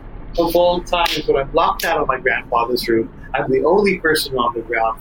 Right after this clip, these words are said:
floor. Why did you have to do this?" So before the prayer got louder, I locked the windows,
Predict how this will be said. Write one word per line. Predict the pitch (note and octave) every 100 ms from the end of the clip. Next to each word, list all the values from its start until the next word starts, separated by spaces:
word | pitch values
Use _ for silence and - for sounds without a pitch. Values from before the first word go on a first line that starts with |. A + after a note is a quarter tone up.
| -
floor. | C3 B2+ A#2+
Why | C#3 D#3+
did | E3+
you | D3
have | B2+
to | D3 C3+
do | C#3
this?" | G3 F#3+ - - - - -
So | - D#3+ D3 D3 -
before | D#3 D3+ F#3 G#3
the | G#3+ -
prayer | F#3 F#3 E3+
got | D#3+ D3+
louder, | C#3 C#3+ E3 D#3+
I |
locked | B2+ B2+ - -
the | D3+
windows, | C#3 C3 B2 A#2 - -